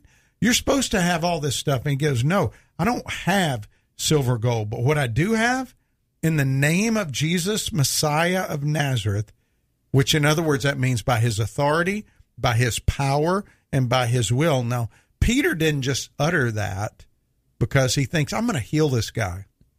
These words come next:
He was moved by the Spirit, and he reached down in faith, and he pulled that guy up. And when we come back, I wanna make a, an important distinction. I wanna share a story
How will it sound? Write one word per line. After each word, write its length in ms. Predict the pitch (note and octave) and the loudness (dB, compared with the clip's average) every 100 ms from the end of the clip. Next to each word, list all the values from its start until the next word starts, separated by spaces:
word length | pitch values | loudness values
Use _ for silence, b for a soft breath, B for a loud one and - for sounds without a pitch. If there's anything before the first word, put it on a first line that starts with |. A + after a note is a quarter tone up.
| _ _ _ _ _ _ - | _ _ _ _ _ _ -6
He 80 | - | -2
was 200 | D3+ A2+ | 0 0
moved 300 | B2 C#3 D#3+ | 2 2 2
by 120 | C#3+ | 0
the 100 | C3 | 0
Spirit, 640 | A#2 - - D#3 C3 G#2 - _ _ _ _ _ | 0 -4 0 2 2 0 -8 _ _ _ _ _
and 100 | B2+ | 2
he 100 | B2 | 2
reached 480 | A#2 A2 D#3+ F3+ - | 2 2 2 2 2
down 340 | E3 D3 A#2+ A#2 | 2 2 0 -2
in 140 | A2+ | -4
faith, 360 | - C3+ C3 - | -2 -2 -2 -2
and 80 | A2 | -4
he 60 | |
pulled 300 | G#2+ - A#2 G#2 | -2 -2 -2 -2
that 180 | G#2 | -4
guy 300 | - A2 G2+ | -2 -2 -2
up. 360 | G2+ A#2 G2 - _ _ _ _ _ _ _ _ - | -2 -2 -4 -10 _ _ _ _ _ _ _ _ 2
And 200 | B2+ C3 | 4 4
when 140 | C3+ | 2
we 120 | C#3+ | 0
come 360 | - C#3+ C3+ A#2+ | 0 0 0 2
back, 460 | B2+ C#3+ A#2 G#2+ | 2 2 0 -4
I 80 | - | -4
wanna 240 | A#2 C3+ B2+ | -2 0 0
make 320 | A#2+ B2+ B2+ | -2 -4 -2
a, 200 | B2 A2+ | -4 -2
an 160 | - A2 | -2 -2
important 560 | G#2 - D3+ D3+ D3 B2 | -2 0 0 2 0 0
distinction. 540 | A2 - C#3 C3+ A2+ | -4 0 0 0 0
I 20 | |
wanna 180 | A2 A#2 | 0 0
share 300 | - C#3+ C3+ | 0 2 2
a 60 | G#2 | 0
story 640 | - - C3+ C3 A2+ G#2+ | -6 -2 -2 0 -2 -4